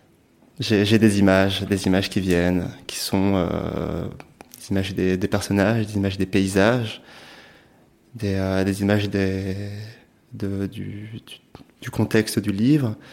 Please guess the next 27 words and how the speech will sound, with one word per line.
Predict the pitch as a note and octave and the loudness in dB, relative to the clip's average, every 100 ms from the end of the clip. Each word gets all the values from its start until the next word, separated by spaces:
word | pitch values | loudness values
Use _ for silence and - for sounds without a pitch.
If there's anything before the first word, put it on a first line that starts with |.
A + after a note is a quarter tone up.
| - - - _ - _ _ - | -20 -20 -20 _ -20 _ _ 2
Et | A2 G#2+ G#2+ | 4 4 2
c'est, | - A2 | 4 2
ça | G#2+ A2 | 4 4
a | G#2+ | 6
vraiment | A2 C3 | 8 8
été | B2 - | 6 4
un | G#2 | 4
moteur | G#2+ A2 - A#2 C3 C3 - - - _ | 6 4 4 6 6 2 -8 -16 -20 _
pour, | - A#2 B2 C3 G#2+ | -4 0 2 4 2
euh, | G2 F#2+ F#2 F#2 - - - - - | 2 2 0 -2 -6 -10 -14 -12 -2
inventer | G#2+ G#2 G2+ G#2+ A2 A#2+ A#2+ B2+ C#3 C#3 | 2 2 2 2 4 4 2 -2 -8 -14
des, | - F#2+ G2+ G#2 | -8 -2 0 2
euh, | F#2+ F#2+ G2 - - - - _ | 0 -4 -6 -8 -10 -14 -18 _
des | G#2+ | -4
compositions, | A2 G#2+ G#2+ G2+ - C3 B2 | 0 2 2 0 0 2 2
en | G#2 | 0
fait, | - - - - - - - _ _ _ - | -6 -10 -14 -20 -20 -20 -20 _ _ _ -8
des, | G2 G2+ G#2 G#2+ G#2+ F#2 | -6 -6 -8 -8 -6 -2
des | G#2 | 0
contextes | G#2+ G#2 - - - - G#2 A2 - | 0 2 0 0 -6 -4 -4 -4 -10
que | G#2+ | -8
je | |
pouvais | - G2+ G2 G2 | -4 0 2 2
retranscrire | F#2+ F#2+ G2+ - G#2 | 0 -2 -4 -2 -2
dans | G2+ | 0
des | F#2+ F#2+ | -2 -2
images. | F#2+ A2 - | -2 -2 -6